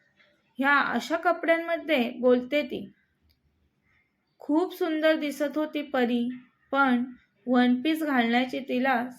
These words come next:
सवय नव्हती, म्हणून ती नाही बोलत होती. "मॉम काय विचार करतील?" बोलते ती त्यांना. "मी साडी नेसते,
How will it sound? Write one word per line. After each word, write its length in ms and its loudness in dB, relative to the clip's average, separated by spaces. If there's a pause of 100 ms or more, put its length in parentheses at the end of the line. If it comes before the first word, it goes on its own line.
सवय 280 0
नव्हती, 680 -2
म्हणून 340 -2
ती 420 0
नाही 360 0
बोलत 380 -2
होती. 420 -4 (1600)
"मॉम 400 4
काय 180 2
विचार 380 0
करतील?" 640 0 (160)
बोलते 420 2
ती 180 -6
त्यांना. 400 -2 (1200)
"मी 380 2 (260)
साडी 360 2
नेसते, 800 -2